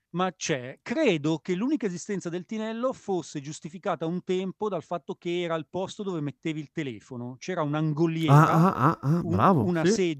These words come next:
Speaker 1: seggiola, e quindi quando ricevevi una telefonata andavi in tinello, ti sedevi sulla seggiola e, ehm, però, eh, eh, esaurito si è, esaurita la funzione del,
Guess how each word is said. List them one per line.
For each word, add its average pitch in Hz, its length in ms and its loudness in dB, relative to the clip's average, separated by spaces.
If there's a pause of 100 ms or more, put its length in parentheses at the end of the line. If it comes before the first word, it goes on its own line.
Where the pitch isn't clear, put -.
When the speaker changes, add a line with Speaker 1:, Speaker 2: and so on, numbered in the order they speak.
Speaker 1:
seggiola, 165 580 -4
e 202 160 -10
quindi 214 200 -4
quando 190 220 -4
ricevevi 190 480 -4
una 170 120 -4
telefonata 208 500 -6
andavi 180 260 -2
in 156 160 -8
tinello, 170 540 -2
ti 147 100 -12
sedevi 147 420 -8
sulla 143 400 -8
seggiola 127 600 -10 (640)
e, 147 380 -8
ehm, 131 720 -12 (320)
però, 208 400 4
eh, 160 340 -4
eh, 151 520 -10 (100)
esaurito 170 540 -4
si 151 180 0
è, 147 460 -2
esaurita 151 640 -6
la 135 100 -8
funzione 143 500 -4
del, 127 280 -4